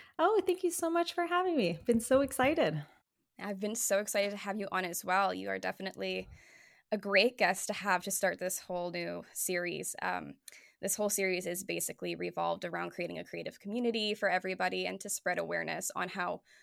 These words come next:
Speaker 2: we can all start businesses, um, in the creative atmosphere and work, you know, around our own schedule and just promote the arts in the best way possible.
Speaker 1: Being your own boss is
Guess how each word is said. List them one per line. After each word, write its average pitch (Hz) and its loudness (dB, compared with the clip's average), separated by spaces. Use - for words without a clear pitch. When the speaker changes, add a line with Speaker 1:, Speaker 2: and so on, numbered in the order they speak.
Speaker 2:
we 190 -2
can 202 0
all 190 2
start 175 0
businesses, 160 -4
um, - -8
in 196 0
the 180 -4
creative - -6
atmosphere - -8
and - -10
work, - -10
you 196 -8
know, 180 -6
around 180 -6
our - -6
own 180 -10
schedule 202 -4
and 220 -8
just 220 -8
promote 208 -4
the - -6
arts - -4
in 190 -4
the 185 -2
best - -6
way 180 -4
possible. - -10
Speaker 1:
Being 254 10
your 247 10
own 262 6
boss 247 6
is - 2